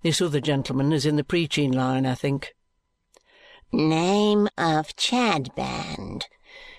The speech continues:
Speaker 1: Mister Smallweed puts in, speaking henceforth in a much lower key. "Once had a friend and brother sergeant of the same name," says Mister Bucket, offering his hand, "and consequently feel a liking for it.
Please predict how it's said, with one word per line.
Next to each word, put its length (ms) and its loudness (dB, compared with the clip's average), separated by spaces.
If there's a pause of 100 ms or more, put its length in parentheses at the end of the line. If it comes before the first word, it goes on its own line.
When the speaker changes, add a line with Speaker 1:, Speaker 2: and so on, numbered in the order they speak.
(140)
Speaker 1:
Mister 220 -2
Smallweed 540 0
puts 260 -2
in, 240 0 (160)
speaking 400 -4
henceforth 720 -4
in 100 2
a 60 2
much 500 -2
lower 340 -2
key. 460 -4 (1120)
"Once 300 2
had 160 2
a 80 2
friend 400 2
and 140 2
brother 240 2
sergeant 640 0
of 80 -6
the 100 -2
same 380 0
name," 440 2 (640)
says 200 -2
Mister 180 -2
Bucket, 400 -4
offering 280 -4
his 120 -2
hand, 300 -2 (480)
"and 120 2
consequently 840 0 (100)
feel 260 2
a 60 2
liking 420 0
for 220 0
it. 80 -2